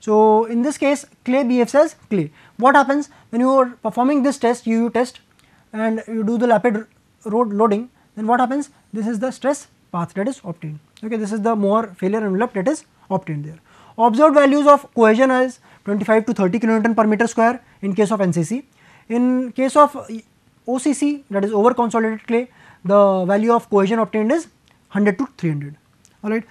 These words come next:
so these are the few observed values in cases of saturated clay under undrained condition. When you talk about saturated clay under drained condition, all right, under drained condition, in the C D test, loading is slow here, okay? Why? Consolidation,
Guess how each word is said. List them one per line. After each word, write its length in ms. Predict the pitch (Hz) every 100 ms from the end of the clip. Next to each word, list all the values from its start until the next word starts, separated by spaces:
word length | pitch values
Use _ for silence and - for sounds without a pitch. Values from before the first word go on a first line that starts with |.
| - _
so 260 | 214 208 202
these 140 | 247
are 60 | 262
the 120 | 247
few 380 | 254 277 277 254
observed 380 | 202 170 247 254
values 460 | 196 214 202 247 - _
in 120 | 202 208
cases 300 | 214 226 240
of 180 | 247 _ _ -
saturated 480 | 208 190 208 214 -
clay 180 | 226
under 320 | 240 190 269 - -
undrained 380 | 185 175 240 320 _
condition. 420 | 214 180 139 147 147 _ - - -
When 120 | 254
you 60 | 285
talk 160 | 285
about 240 | 285 311 - -
saturated 500 | 233 220 240 302 -
clay 240 | 262 254 -
under 300 | 240 277 302 - 196
drained 340 | 294 330 302
condition, 420 | 226 170 - 123 _ _
all 80 | 214
right, 160 | 269 247
under 320 | 220 320 - _ _ -
drained 280 | 190 262 254
condition, 400 | 190 156 147 139 _ _ _
in 240 | 240 277 269
the 100 | 226
C 160 | - 254
D 100 | 294
test, 320 | 262 262 - _ _ -
loading 280 | 220 247 294
is 180 | 254 -
slow 340 | - - 226 240
here, 200 | 247 269 _ _ _ 220
okay? 220 | 269 277 _ _
Why? 320 | 208 240 262 - _ _ _ _ _ -
Consolidation, 680 | 208 226 226 226 285 285